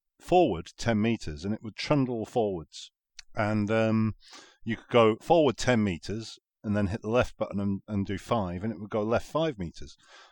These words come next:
And schools had them. My primary school had one,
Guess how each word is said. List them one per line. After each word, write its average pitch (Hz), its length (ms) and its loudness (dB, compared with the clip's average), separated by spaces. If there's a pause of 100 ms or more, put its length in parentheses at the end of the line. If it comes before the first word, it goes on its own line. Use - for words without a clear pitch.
And 113 320 2 (340)
schools 147 720 -2
had 170 180 0
them. 98 120 -2
My 147 200 0
primary 165 560 0
school 95 520 -12 (320)
had 151 200 -2
one, 73 260 -8